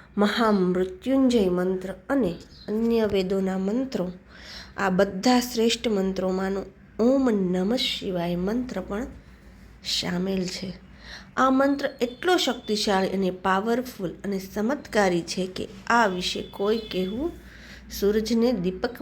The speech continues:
બતાવવા સમાન છે. પરંતુ આ એ પર આધાર રાખે છે કે આપણે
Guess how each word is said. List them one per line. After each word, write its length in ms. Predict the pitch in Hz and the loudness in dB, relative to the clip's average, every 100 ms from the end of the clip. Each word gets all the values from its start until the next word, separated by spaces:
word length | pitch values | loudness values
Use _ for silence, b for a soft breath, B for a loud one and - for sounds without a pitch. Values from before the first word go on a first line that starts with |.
| 226 | -6
બતાવવા 600 | 165 - 165 170 170 190 - - - - - | -6 -2 -2 0 0 -2 -6 -16 -20 -20 -12
સમાન 500 | - 196 190 202 175 | -4 0 2 2 0
છે. 220 | 165 - 170 - B B B B - | -2 -6 -8 -12 B B B B 4
પરંતુ 400 | 349 349 311 - - - - - - | 6 6 4 -2 -8 -14 -16 -16 -8
આ 160 | 208 226 - | -6 -6 0
એ 100 | 208 | 0
પર 240 | 214 254 254 - | 2 2 2 0
આધાર 340 | 196 190 185 | -2 -2 -2
રાખે 340 | 180 175 - 180 | -2 -4 -6 -8
છે 160 | - | -8
કે 160 | 170 - - - | -10 -12 -10 -6
આપણે 340 | 233 - | -4 -2